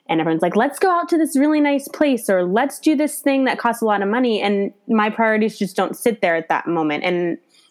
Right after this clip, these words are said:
I really like how you said, thinking about what are you going to get in-, instead if you don't do those things, because then I'm assuming when you communicate it, you're more confident about it. And so starting from the inside, self-awareness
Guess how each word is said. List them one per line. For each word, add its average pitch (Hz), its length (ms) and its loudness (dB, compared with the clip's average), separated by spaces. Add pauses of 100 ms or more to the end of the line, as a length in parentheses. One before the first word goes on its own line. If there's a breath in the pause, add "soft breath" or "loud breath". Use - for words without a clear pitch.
(120)
I 202 60 0
really 196 300 2
like 180 180 0
how 185 140 0
you 170 160 0
said, 170 360 -2 (600)
thinking 190 320 0
about 160 480 0 (140)
what 185 360 0
are 180 120 2
you 190 140 0
going 170 260 0
to 185 120 -4
get 160 300 0 (1300)
in-, 202 140 2 (540)
instead 185 640 0 (280)
if 190 180 -2
you 185 80 2
don't 165 400 -2
do 190 140 2
those 175 280 0
things, 240 640 -2 (340 soft breath)
because 240 320 2
then 226 300 0
I'm 208 140 2
assuming 240 640 0
when 196 120 0
you 185 100 0
communicate 202 540 0
it, - 80 -2
you're 175 100 0
more 165 180 -2
confident 139 540 -2
about 135 260 0
it. - 100 -8
And 156 120 -2
so 165 200 0
starting 190 480 0
from 185 140 0
the 170 120 0
inside, 160 560 -2
self-awareness 160 880 -2